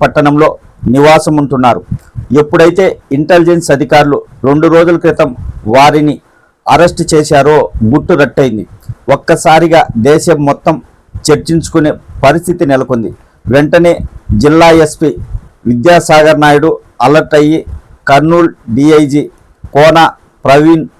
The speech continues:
నేరుగా రంగంలోకి దిగి ఉగ్రవాదుల ఇళ్లల్లో సోదాలు మొదలుపెట్టారు.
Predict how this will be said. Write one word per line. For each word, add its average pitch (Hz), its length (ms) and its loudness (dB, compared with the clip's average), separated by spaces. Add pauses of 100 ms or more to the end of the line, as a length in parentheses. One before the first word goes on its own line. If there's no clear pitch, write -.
(180)
నేరుగా 156 480 2 (300)
రంగంలోకి 151 600 0
దిగి 139 200 -2 (600)
ఉగ్రవాదుల 151 640 2 (280)
ఇళ్లల్లో 156 400 2 (300)
సోదాలు 156 460 2
మొదలుపెట్టారు. 131 680 -2